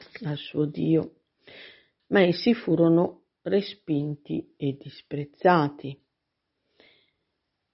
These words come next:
Ed è la parola di Dio che è così respinta e disprezzata,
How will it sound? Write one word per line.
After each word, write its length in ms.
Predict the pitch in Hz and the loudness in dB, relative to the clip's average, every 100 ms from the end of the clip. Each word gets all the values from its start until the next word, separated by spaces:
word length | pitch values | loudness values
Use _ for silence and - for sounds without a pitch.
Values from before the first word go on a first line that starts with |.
| _ | _
Ed 200 | 185 160 | 2 6
è 100 | 165 | 8
la 180 | 160 160 | 6 2
parola 440 | 160 160 151 147 | 0 2 4 2
di 220 | 147 147 | 2 -2
Dio 480 | 156 214 190 139 139 | 0 2 2 2 0
che 260 | - 165 156 | 0 2 2
è 100 | 143 | 0
così 600 | - 160 156 156 156 - - | 2 2 2 2 0 -2 -4
respinta 1120 | 156 147 - - 151 147 139 139 139 - - | 0 0 -4 -8 -4 -2 -4 -6 -6 -6 -8
e 180 | - 156 | -6 -6
disprezzata, 1200 | 143 147 - - 147 139 - 165 156 - - 147 | -6 -10 -8 -6 -6 -6 -4 -2 -2 -6 -14 -20